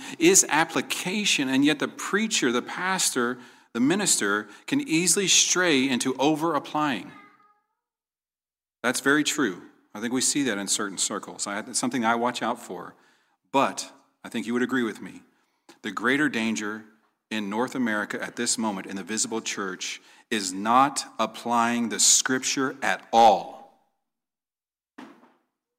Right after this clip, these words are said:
give you an example. We now have the strange phenomenon of otherwise conservative Christians who are not applying the scriptures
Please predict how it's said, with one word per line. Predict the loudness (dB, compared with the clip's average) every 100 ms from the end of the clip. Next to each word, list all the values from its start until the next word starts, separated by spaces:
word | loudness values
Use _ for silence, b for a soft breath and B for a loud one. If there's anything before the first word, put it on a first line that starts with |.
| _ _ -8
give | -2
you | -2
an |
example. | -2 -4 -6 -6 -12 -20 _ _ _ _ _ _ _ _ -4
We | 2
now | 6 6
have | 6 2 2
the |
strange | 0 0 2 0 0
phenomenon | 0 2 2 2 -2 -6 -12 -20 b b b
of | -4 2
otherwise | 4 4 4 4 2
conservative | 0 2 4 4 4 2 0 -4
Christians | -4 -2 -2 -4 -6 -6 -4 -4 B B
who | 2
are | 4 6
not | 6 6 6
applying | 4 4 4
the | 4
scriptures | 2 2 -2 -2 -2 -2 -6